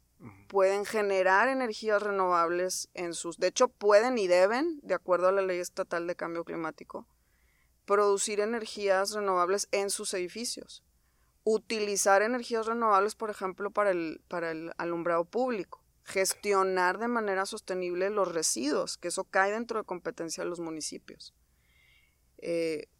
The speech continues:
Speaker 2: sus espacios públicos. Obviamente que mientras estén, el tema de los parques es muy relevante, ¿no? Porque un parque se vuelve un sumidero de carbono si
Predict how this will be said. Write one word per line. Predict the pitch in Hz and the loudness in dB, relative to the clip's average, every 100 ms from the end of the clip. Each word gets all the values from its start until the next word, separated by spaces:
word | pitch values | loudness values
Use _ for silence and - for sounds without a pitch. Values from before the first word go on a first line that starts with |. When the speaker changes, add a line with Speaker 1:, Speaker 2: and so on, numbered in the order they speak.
| _ - | _ -12
Speaker 2:
sus | - 208 202 | -4 -2 -2
espacios | - 190 214 247 | 2 2 2 -4
públicos. | - 262 370 - - 71 - - _ _ - | -2 0 0 -2 -6 -8 -8 -18 _ _ -8
Obviamente | 165 185 196 214 | -4 -2 -2 -4
que | - 196 - | -4 -4 -2
mientras | 185 180 175 170 | -2 -2 -2 -4
estén, | 170 - 190 180 180 214 _ _ _ _ _ _ | -4 0 0 2 -2 -6 _ _ _ _ _ _
el | 120 - | -6 2
tema | 196 220 269 | 4 6 6
de | |
los | 220 185 | 4 4
parques | - 190 - 240 | 4 4 4 0
es | 226 208 | 0 0
muy | 214 220 233 | -2 0 2
relevante, | 226 196 165 196 220 156 | 4 4 4 2 -2 -6
¿no? | 143 - - | -6 -10 -12
Porque | - 170 185 | -8 -4 -4
un | 190 | -2
parque | - 214 190 - 240 311 _ _ _ _ _ _ _ _ - | 2 2 2 -4 -6 -8 _ _ _ _ _ _ _ _ -8
se | - 190 | 0 4
vuelve | 185 196 208 | 8 8 8
un | 240 240 | 2 0
sumidero | 226 262 233 196 196 233 | 0 0 4 6 6 6
de | 247 | 4
carbono | 196 190 175 185 190 247 330 - _ - | 4 6 6 6 4 -4 -6 -10 _ -6
si | - 196 185 180 | -4 -2 -2 -4